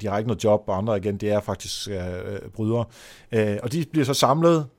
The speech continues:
og så skal de til at lave den her, øh, serie, og så, øh, ham, der er, øh, producer eller regissør, hvad det sådan hedder, øh, selvfølgelig skæv på coke hele tiden,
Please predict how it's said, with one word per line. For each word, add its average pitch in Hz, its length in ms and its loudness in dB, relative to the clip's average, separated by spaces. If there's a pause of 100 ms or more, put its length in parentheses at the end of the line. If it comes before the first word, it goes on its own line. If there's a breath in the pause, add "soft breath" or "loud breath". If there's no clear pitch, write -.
(160)
og 117 100 -4
så 151 80 -2
skal 139 200 0
de 135 60 -2
til 151 140 -2
at 120 140 4
lave 120 240 8
den 135 160 0
her, 98 380 -2
øh, 90 260 -2
serie, 98 480 0 (380 loud breath)
og 92 100 -6
så, 113 120 -2
øh, 107 360 0
ham, 101 140 -2
der 104 120 0
er, 80 500 -2 (100)
øh, 92 100 -14
producer 110 720 2
eller 85 200 -2
regissør, 92 300 -4
hvad 92 100 -4
det 92 100 -8
sådan 98 160 -4
hedder, 127 220 0 (480 loud breath)
øh, 104 280 -2
selvfølgelig 127 380 0
skæv 127 260 4
på - 80 -6
coke 123 320 4
hele 120 120 0
tiden, 113 380 -2